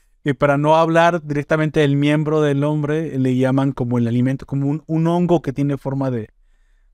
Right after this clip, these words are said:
de miembro y todas las confusiones y situaciones pican-, picantonas que son alrededor de eso. Todo eso se disfruta también y creo que ade-, adereza muy bien a la, a la serie.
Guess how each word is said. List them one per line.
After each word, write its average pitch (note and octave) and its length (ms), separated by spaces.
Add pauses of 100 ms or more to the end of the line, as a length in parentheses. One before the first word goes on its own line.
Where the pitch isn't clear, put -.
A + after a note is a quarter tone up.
de C3+ 120
miembro E3+ 540 (800)
y E3 140
todas E3+ 220
las D#3+ 140
confusiones D#3 840
y C3 160
situaciones C#3 680
pican-, C3+ 640
picantonas C3+ 600
que B2 80
son B2+ 120
alrededor A#2 440
de G#2+ 120
eso. A2 200 (220)
Todo G#3+ 200
eso F#3+ 400
se - 160
disfruta C3+ 360
también C3+ 360
y C3+ 60
creo A#2+ 200
que B2 140
ade-, A2+ 220
adereza B2+ 460
muy B2+ 200
bien A#2+ 200
a A2+ 60
la, G#2+ 220 (760)
a A#2+ 80
la A#2+ 100
serie. A2+ 320